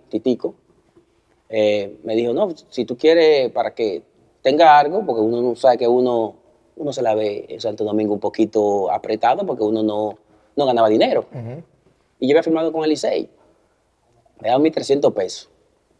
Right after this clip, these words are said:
Speaker 1: Es tan tal que yo me sentaba a esperar esos trescientos pesos. Era como, para mí era un millón.
Speaker 2: Oh, pero, pero tú no tenías nada.
Speaker 1: Trescientos pesos.
Speaker 2: Tú no tenías nada.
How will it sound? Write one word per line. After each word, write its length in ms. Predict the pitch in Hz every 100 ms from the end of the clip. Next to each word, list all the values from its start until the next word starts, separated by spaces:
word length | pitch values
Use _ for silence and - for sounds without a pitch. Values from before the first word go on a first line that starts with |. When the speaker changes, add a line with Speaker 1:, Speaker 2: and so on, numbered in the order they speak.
| _ _
Speaker 1:
Es 80 | 120
tan 140 | 127
tal 140 | 123
que 80 | 104
yo 80 | 107
me 80 | 131
sentaba 340 | 131 113 110
a 40 | 104
esperar 160 | 104
esos 140 | 110 143
trescientos 400 | 120 - 120 104
pesos. 320 | 90 87 -
Era 120 | 117 131
como, 240 | 131 123 - _
para 160 | 117 107
mí 100 | 123
era 80 | 143
un 60 |
millón. 380 | 139 104 90 82 -
Speaker 2:
Oh, 80 | 113
pero, 140 | 110
pero 120 | 123 -
tú 60 |
no 60 | 131
tenías 220 | 139 139
nada. 100 | 151 202
Speaker 1:
Trescientos 500 | - 302 226 - 117
pesos. 240 | 120 110
Speaker 2:
Tú 60 | 143
no 60 | 135
tenías 260 | 131 127
nada. 160 | 165